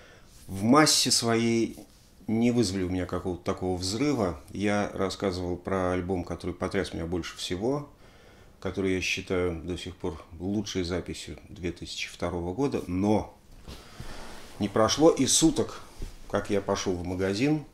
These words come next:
и увидел ещё одну пластинку, вышедшую в две тысячи втором году. Она вот перед вами. Buddy Guy,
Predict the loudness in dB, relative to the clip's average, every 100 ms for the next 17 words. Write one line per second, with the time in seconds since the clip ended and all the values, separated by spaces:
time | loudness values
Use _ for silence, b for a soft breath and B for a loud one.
0 | -14 -4 -2 0 2 0 0 0 2 6
1 | 8 8 6 2 0 2 2 2 2 0
2 | 0 -2 0 0 0 2 0 2 0 0
3 | -4 -2 0 0 0 0 -2 -6 -12 -20
4 | -20 -20 -18 B B B B B B -8
5 | -2 2 4 4 2 -6 -2 0 0 -4
6 | -12 -18 -6 -2 0 0 0 -4 -4 -10
7 | -16 -20 b b b b b b b b
8 | b 0 0 0 0 6 6 6